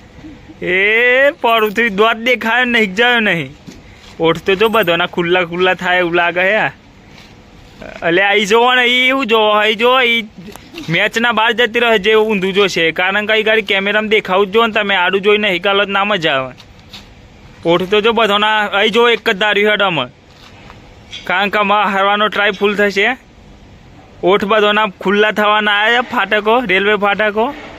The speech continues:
આ હા હા હા. પેલા જો પાડો, પાડાને જોતા એમ જોઈ રે, કાતરીઓ મારતા ને મારતા અહીં જો. અલે એકે મેચના બહાર નહીં જતો, આજે ચારે ચાર જીતી જાય એવું લાગે હે. માં ફારી આજે દશા આ લોકોની.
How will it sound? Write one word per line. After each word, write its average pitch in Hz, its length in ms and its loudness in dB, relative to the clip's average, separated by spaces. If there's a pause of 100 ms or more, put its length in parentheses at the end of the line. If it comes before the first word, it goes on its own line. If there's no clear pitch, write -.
(360)
આ 196 380 2
હા 180 220 -2
હા 160 220 -2
હા. 160 300 -10 (760)
પેલા 196 220 2
જો 240 180 0
પાડો, 214 600 0 (300)
પાડાને 202 400 0
જોતા 214 280 0
એમ 214 220 -2
જોઈ 214 180 2
રે, 208 100 2
કાતરીઓ 202 440 -2
મારતા 196 340 -2
ને 202 60 -4
મારતા 196 300 0
અહીં 214 160 0
જો. 220 380 2 (1800)
અલે 208 240 2
એકે 185 220 -4
મેચના 262 420 0
બહાર 247 180 0
નહીં 240 180 -2
જતો, 196 260 0
આજે 196 200 2
ચારે 202 320 -2
ચાર 233 160 0
જીતી 226 280 -4
જાય 226 180 2
એવું 196 180 2
લાગે 208 340 0
હે. 147 140 0 (2000)
માં 131 600 -4
ફારી 127 420 0
આજે 123 220 0
દશા 147 440 0
આ 190 140 0
લોકોની. 117 460 -2